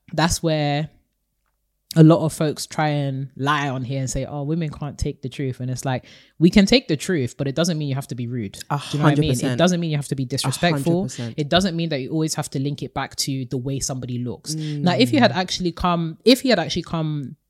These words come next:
Speaker 1: I, I guess he's listening to this as well, right? If you are trying to deliver feedback and you're actually genuinely, for example, concerned about your partner's health, there are ways that you can bring it up to them
Speaker 2: Yeah.
Speaker 1: without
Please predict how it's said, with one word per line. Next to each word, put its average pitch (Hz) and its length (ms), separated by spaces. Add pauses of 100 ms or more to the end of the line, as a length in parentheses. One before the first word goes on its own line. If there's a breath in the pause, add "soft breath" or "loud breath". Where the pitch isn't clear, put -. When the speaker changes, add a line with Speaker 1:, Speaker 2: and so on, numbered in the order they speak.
(100)
Speaker 1:
I, - 200
I - 20
guess 165 180
he's 170 180
listening 135 300
to 127 80
this 127 220
as 120 120
well, 131 160
right? 110 260 (600 loud breath)
If 240 220
you 277 340
are 170 280
trying 170 300
to 165 100
deliver 147 280
feedback 139 540
and 127 180
you're 127 120
actually 151 400
genuinely, 131 640
for 135 160
example, 127 420
concerned 139 480
about 123 380
your 123 400
partner's 131 480
health, 139 440 (220 loud breath)
there 147 140
are 151 80
ways 185 240
that 165 80
you 151 60
can 156 120
bring 156 140
it - 100
up 156 140
to - 100
them 131 320
Speaker 2:
Yeah. 123 220
Speaker 1:
without 151 560